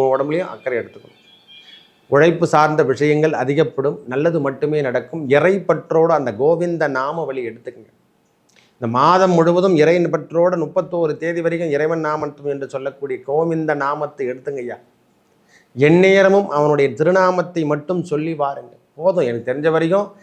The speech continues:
இந்த கண்டக சனியை ஒண்ணும் இல்லாம போயிடும். யாரை தண்டிப்பான்? இறைவனை நாமத்தை சொல்லாதவனை தண்டிப்பான். தவறான விஷயத்தை செய்யறவனை தான் சனி பகவான் தண்டிப்பான். தவறான பாதையில நாம செஞ்சுட்டு இருந்தோம், அந்த இது பிரச்சனையை இப்ப கொடுப்பான்.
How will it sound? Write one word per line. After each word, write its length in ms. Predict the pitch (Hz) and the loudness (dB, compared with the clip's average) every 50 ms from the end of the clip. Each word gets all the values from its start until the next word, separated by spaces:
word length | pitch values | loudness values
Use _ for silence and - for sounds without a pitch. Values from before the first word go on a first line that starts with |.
| _ _ _ | _ _ _
இந்த 140 | - 127 110 | -6 -6 -2
கண்டக 280 | 110 135 151 175 185 | 0 2 2 4 2
சனியை 280 | 180 143 165 170 180 160 | 2 2 2 2 4 4
ஒண்ணும் 260 | 143 147 160 175 170 | 4 2 2 0 0
இல்லாம 240 | 160 156 156 160 160 | 0 0 2 0 0
போயிடும். 320 | - 139 139 131 - - _ _ _ _ _ _ _ _ _ _ _ _ _ _ _ _ _ _ _ _ _ _ _ _ _ _ _ _ _ _ _ _ | -2 -2 -4 -6 -6 -14 _ _ _ _ _ _ _ _ _ _ _ _ _ _ _ _ _ _ _ _ _ _ _ _ _ _ _ _ _ _ _ _
யாரை 360 | 120 120 131 151 175 190 196 | 2 4 6 6 6 6 4
தண்டிப்பான்? 500 | 165 170 170 170 185 175 175 180 160 135 | 4 4 4 4 2 0 0 0 2 2
இறைவனை 340 | 135 143 156 165 175 170 165 | 4 4 4 4 2 2 0
நாமத்தை 460 | 156 151 160 170 175 165 - 170 156 | 0 0 0 0 -2 -2 -2 -4 -6
சொல்லாதவனை 600 | - - 151 156 165 170 170 165 170 160 156 151 | -4 -2 -4 -2 0 0 0 0 -2 -4 -4 -4
தண்டிப்பான். 420 | 139 143 147 147 143 143 143 123 120 | -4 -4 -4 -4 -6 -6 -8 -6 -2
தவறான 400 | 135 135 143 156 160 170 170 156 | 0 0 2 2 2 0 0 -2
விஷயத்தை 400 | 139 139 131 165 170 160 170 151 | -4 -4 -4 -4 -4 -4 -4 -4
செய்யறவனை 320 | - 151 156 156 151 151 151 | 0 0 0 0 0 -2 -2
தான் 120 | 165 160 | -4 -2
சனி 180 | 131 147 147 156 | -2 -4 -6 -4
பகவான் 320 | 165 160 156 147 143 131 | -6 -6 -6 -6 -8 -8
தண்டிப்பான். 460 | 120 123 131 139 143 143 - - - _ _ _ _ _ _ _ _ _ _ _ _ _ _ _ _ | -10 -10 -8 -8 -10 -10 -14 -18 -18 _ _ _ _ _ _ _ _ _ _ _ _ _ _ _ _
தவறான 440 | - 123 135 151 156 170 180 185 185 | 0 2 4 6 6 6 6 4 4
பாதையில 380 | 156 165 165 165 165 165 160 | 4 6 4 6 4 4 4
நாம 240 | 156 151 143 139 139 | 2 0 0 -2 -2
செஞ்சுட்டு 360 | 120 139 151 160 170 170 151 | -2 -2 0 0 0 0 0
இருந்தோம், 260 | 160 156 165 185 175 160 | 0 -2 0 0 -2 -2
அந்த 100 | 147 135 | -4 -4
இது 160 | 123 131 139 | -4 -4 -6
பிரச்சனையை 540 | 131 135 - - 139 135 - 170 165 175 180 | -6 -8 -12 -12 -12 -6 -2 -2 0 2 0
இப்ப 160 | 165 135 131 | 0 0 -2
கொடுப்பான். 320 | 113 131 139 135 139 - | -4 -4 -6 -6 -8 -16